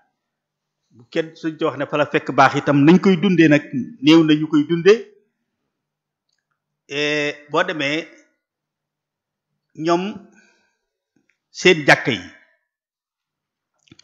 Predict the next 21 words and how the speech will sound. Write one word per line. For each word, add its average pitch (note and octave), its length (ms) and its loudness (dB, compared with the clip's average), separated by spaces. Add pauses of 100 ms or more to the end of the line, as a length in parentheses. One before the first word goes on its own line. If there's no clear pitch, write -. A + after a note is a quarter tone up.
surtout - 380 0
jàkka D#3+ 240 2
yi C#3+ 80 0
nga D#3 100 -2
xam D3+ 160 -6
ne C3 40 -6
dafa C3+ 140 -10
mel C#3 140 -4
ne B2 60 -8
suñu B2+ 200 -12
jàkka B2 240 -8
yi A#2+ 140 -8
nga C3+ 100 -6
xam A#2+ 220 -4
ne C3 100 -2 (1900)
ay B3+ 140 -8
nit D#3 200 -6
yàlla C3 400 -2 (420)
ñoo C3 120 -2
ko - 100 -14
taxawal, G#2+ 400 -6